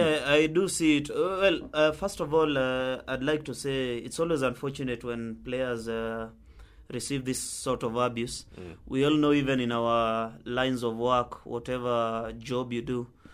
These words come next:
Speaker 1: that you're not perfect every day.
Speaker 2: Mm.
Speaker 1: There are lows and highs of the job. I do see, you see, my, my point with these strikers who are always wasteful, the best thing with Morata is that he's getting chances.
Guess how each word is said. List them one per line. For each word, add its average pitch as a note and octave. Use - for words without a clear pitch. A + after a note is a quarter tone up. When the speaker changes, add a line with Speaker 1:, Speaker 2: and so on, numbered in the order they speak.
Speaker 1:
that A#2
you're B2
not C3+
perfect -
every A#2
day. A2+
Speaker 2:
Mm. F#2+
Speaker 1:
There A#2+
are A#2
lows B2
and A2+
highs A#2+
of A2+
the A#2
job. A#2
I D3
do E3+
see, F3+
you D#3
see, A3
my, F3
my E3+
point A#3
with D3+
these G3
strikers E3
who D3+
are B2
always B2+
wasteful, D3+
the D3+
best F#3+
thing G3+
with D#3+
Morata D3+
is B2+
that A#2+
he's C3
getting C3
chances. A2+